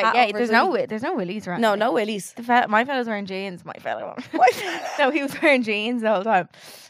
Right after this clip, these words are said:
Speaker 2: But, uh, no, it's gas.
Speaker 1: It was
Speaker 2: And,
Speaker 1: very
Speaker 2: like,
Speaker 1: funny.
Speaker 2: everyone in that place gets, unless say unicorn, like, gets a lap dance.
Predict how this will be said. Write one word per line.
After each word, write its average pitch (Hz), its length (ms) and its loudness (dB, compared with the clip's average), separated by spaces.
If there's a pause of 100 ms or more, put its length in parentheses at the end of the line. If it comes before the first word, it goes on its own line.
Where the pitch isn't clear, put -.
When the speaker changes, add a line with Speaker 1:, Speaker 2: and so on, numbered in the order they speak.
(160)
Speaker 2:
But, 208 200 0
uh, 180 280 4 (440)
no, 190 240 0
it's 180 140 -12
gas. - 540 -4 (140)
Speaker 1:
It - 100 -6
was 214 140 -8
Speaker 2:
And, 220 120 2
Speaker 1:
very 233 100 4
Speaker 2:
like, 220 80 -12
Speaker 1:
funny. 214 100 -4
Speaker 2:
everyone 220 520 0
in 202 100 -4
that 196 160 2
place 190 200 -6
gets, 196 180 -10
unless 220 240 -4
say 208 120 -10
unicorn, 196 480 -6
like, 190 160 -6
gets 208 180 -10
a 208 40 -6
lap - 160 -10
dance. 220 180 -10